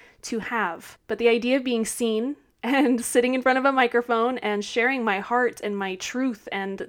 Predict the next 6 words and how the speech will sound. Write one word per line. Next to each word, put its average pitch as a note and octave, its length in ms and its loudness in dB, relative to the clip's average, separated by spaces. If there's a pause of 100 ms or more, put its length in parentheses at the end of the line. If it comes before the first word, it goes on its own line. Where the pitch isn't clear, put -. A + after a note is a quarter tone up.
my G3 120 -2
experiences, G3+ 1000 -2 (420)
frankly, C4 440 -2
was G#3 260 -2
pretty A3+ 360 -8
scary. F#3+ 600 -8